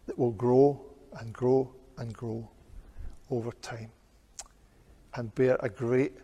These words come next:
harvest for God's kingdom. Not just for ourselves, but for our community, that will have an impact on others,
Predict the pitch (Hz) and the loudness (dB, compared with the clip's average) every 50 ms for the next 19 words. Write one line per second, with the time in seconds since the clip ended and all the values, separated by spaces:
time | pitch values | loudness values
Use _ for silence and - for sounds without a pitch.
0 | - - - - 127 120 113 113 113 110 - - - - - - - - - - | -20 -14 -8 -4 -2 -2 -2 -4 -8 -14 -14 -14 -16 -16 -16 -16 -18 -20 -20 -20
1 | _ _ _ - - - 123 117 113 - 285 - - 120 113 113 110 - - - | _ _ _ -12 -6 -4 -2 -2 -2 -4 -6 -6 -4 -4 -4 -4 -4 -6 -8 -6
2 | - 120 113 113 113 107 101 - - - - - _ _ _ _ _ _ - - | -8 -8 -8 -10 -12 -14 -16 -20 -20 -20 -20 -20 _ _ _ _ _ _ -20 -20
3 | - - - - - - - - _ - _ _ _ - _ _ - 156 160 175 | -20 -20 -20 -20 -20 -20 -20 -20 _ -20 _ _ _ -20 _ _ -2 4 6 6
4 | 190 - - - 180 165 160 - - - - - - - - - - 165 147 139 | 6 6 6 6 6 6 6 4 0 -4 -6 -10 -18 -18 -12 -2 2 4 4 4
5 | 113 - - - 160 160 160 147 117 110 - - - - - 151 - - - - | 4 0 -2 -2 0 0 0 -2 -2 -4 -8 -12 -4 0 0 0 -2 -2 -10 -4
6 | - 151 143 143 147 - - 131 123 - - - 131 123 127 139 151 139 - - | 0 2 4 2 2 2 -2 -2 -2 -4 -6 -6 -4 -2 -2 -4 -4 -6 -6 -6
7 | 165 151 - - - - - - - - - - 143 139 131 120 - 143 131 127 | -6 -6 -8 -16 -20 -20 -20 -12 -8 -6 -2 0 2 0 0 0 -2 -4 -2 -2
8 | 127 123 131 139 135 - - - - 135 135 - - - - 123 113 113 120 120 | -2 -2 -4 -6 -8 -10 -10 -6 -4 -4 -6 -6 -8 -6 -6 -4 -4 -2 0 0
9 | 151 156 151 - - - - - - - | 0 0 -2 -4 -8 -10 -10 -10 -12 -16